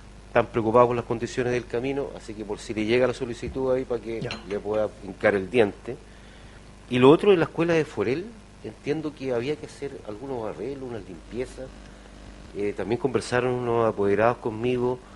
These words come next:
Speaker 1: tuvieron alguna problemática al respecto, y al final, bueno, pasaron los días, no sé si en qué situación están actualmente, si habrán solucionado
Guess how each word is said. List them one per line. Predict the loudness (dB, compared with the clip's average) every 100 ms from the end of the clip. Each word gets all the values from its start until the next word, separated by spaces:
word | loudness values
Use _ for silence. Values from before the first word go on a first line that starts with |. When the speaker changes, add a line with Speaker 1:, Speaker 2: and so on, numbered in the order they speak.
| -20 -20 -20 0
Speaker 1:
tuvieron | 2 4 4
alguna | 4 4 2
problemática | 2 0 2 2 2 -2 -4
al | -4
respecto, | -6 -4 -4 -4 -10 -10 -12 -20 -20 -20 -20 -20 -20 -18 -16 -14 -14 -14 -16 -14
y | 0 0
al | 0
final, | 2 2 4
bueno, | 0 -2
pasaron | -2 -4 0 0
los | -2 -4
días, | 0 0 -2 -6
no | -6
sé | -4 -6
si | -6 -6 -8 -12 -20 -20 -20 -20 -20 -6
en | -4 2
qué | 2
situación | 2 -2 -2 -4
están | -2 -4
actualmente, | -4 -4 -2 -2 -2 -8
si | -10
habrán | -6 -6
solucionado | -8 -14 -10 -6 -2 -2 -4